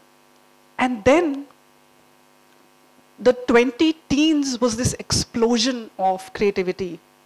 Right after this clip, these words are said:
in Bollywood. But the final, I think the peak was Gully Boy, and the boy who wants,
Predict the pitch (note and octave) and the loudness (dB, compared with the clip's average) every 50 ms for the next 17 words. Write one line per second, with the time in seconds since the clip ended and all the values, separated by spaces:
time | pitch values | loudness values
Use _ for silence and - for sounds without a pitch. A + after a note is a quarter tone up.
0 | _ _ - - A3+ A#3 A3+ F#3+ F#3 F3 F3 F3+ F#3 F#3 F#3 E3+ E3+ - - _ | _ _ -2 -2 -2 0 0 0 0 2 2 0 0 0 0 -2 -4 -6 -20 _
1 | - - - - - - - - - A#3 A#3+ B3 C#4 C4+ C4+ B3 - - C4+ A#3 | -20 -20 -20 -20 -20 -20 -12 -4 0 0 2 2 2 0 0 -2 -2 2 4 4
2 | B3 C#4+ E4 G4+ G4+ F#4+ F4 D#4 C4 - - - - A3+ A#3 - D#4+ D#4+ B3+ - | 4 4 2 2 4 4 4 2 0 -2 -8 -8 -6 -2 0 0 0 0 -2 -4
3 | - _ _ _ _ _ _ _ _ _ - - D#4 F#4+ - - - - B3+ B3 | -6 _ _ _ _ _ _ _ _ _ -2 0 0 0 0 -4 -8 -2 2 2
4 | B3 B3 A#3+ A#3 - - G#3+ G3+ G3+ G#3+ G3+ G3+ G3 G3 G3 G3 G3 F#3+ G3 F#3+ | 4 4 2 0 -2 0 0 0 0 -2 -2 -2 0 0 0 0 -2 -4 -4 -6
5 | G3 G3 F#3 - - - A3 G#3 - _ - - - - - _ - F#3 G#3 A3 | -6 -6 -6 -10 -20 -20 -20 -20 -20 _ -20 -20 -20 -20 -20 _ -4 0 2 4
6 | A#3 A#3+ B3 B3 B3+ B3+ B3+ - - - A#3 A3+ G#3 F#3 G3 G3+ A3+ B3 B3+ C4+ | 6 6 6 4 2 -2 -4 -8 -6 -4 -2 -2 -2 0 2 4 4 2 2 -2
7 | C4+ - - - - - | -6 -6 -6 -8 -8 -10